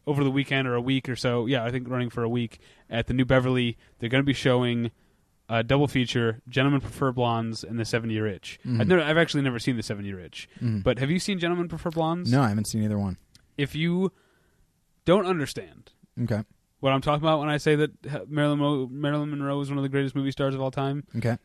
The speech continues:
Speaker 1: you've got to see Gentlemen Prefer Blondes, and preferably on a big screen. I got to see it at Northwestern University when we lived in Chicago, uh, on, on a big screen, uh, and it's, it's fascinating. It's,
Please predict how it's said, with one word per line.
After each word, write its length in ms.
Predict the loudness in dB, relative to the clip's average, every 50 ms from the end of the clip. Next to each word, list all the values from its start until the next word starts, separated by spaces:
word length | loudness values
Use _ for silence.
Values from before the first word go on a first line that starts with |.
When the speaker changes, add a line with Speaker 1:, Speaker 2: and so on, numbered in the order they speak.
| _
Speaker 1:
you've 260 | -4 -4 -4 -4 -8 _
got 360 | 4 4 4 4 0 -6 _ -6
to 80 | -6 -6
see 500 | -2 -2 0 0 2 0 0 -2 -6 -6
Gentlemen 280 | -2 0 0 0 0 -4
Prefer 240 | -6 -8 -6 -6 -4
Blondes, 480 | -2 -2 -2 -2 -4 -8 -10 -12 -12 -10
and 140 | -12 -8 2
preferably 400 | 2 2 2 2 -4 -4 -4 -2
on 100 | -2 -4
a 60 | -6
big 180 | -6 -8 -10 -12
screen. 240 | -14 -14 -14 -6 -4
I 100 | -2 0
got 140 | 0 -2 -2
to 60 | -6
see 220 | -6 -2 -2 -2 -2
it 80 | -2
at 160 | -4 -8 -8 -8
Northwestern 460 | -8 -10 -8 -8 -8 -8 -8 -8 -8
University 480 | -8 -6 -4 -4 -4 -4 -4 -4 -4
when 100 | -2 -2
we 40 | -4
lived 100 | -6 -8
in 60 | -10
Chicago, 480 | -14 -6 -4 -4 -2 -2 -2 -4 -4 -6 _ _ _ _ -20 _ _ _ _ -6
uh, 120 | -6 -6 -4
on, 160 | -4 -4 -4
on 180 | -2 -2 -4 -4
a 40 | -2
big 200 | -2 -4 -4 -6
screen, 500 | -6 -4 -2 -2 -2 -4 -6 -8 -10 -16 _ _ -10
uh, 340 | -6 -6 -6 -6 -6 -8 -12 _ _ _ _ _ _ _ _ _ _ _ _ _ _
and 400 | -8 -6 -6 -6 -8 -8 -12 -14 -18 _ _ _ _ _
it's, 480 | -6 -6 -6 -6 -8 -10 -10 -10 -14 -16 _ _ _ _ _ _
it's 200 | -4 -4 -4 0
fascinating. 540 | 2 2 2 2 0 -4 -8 -8 -8 -6 -6
It's, 200 | -6 -6 -6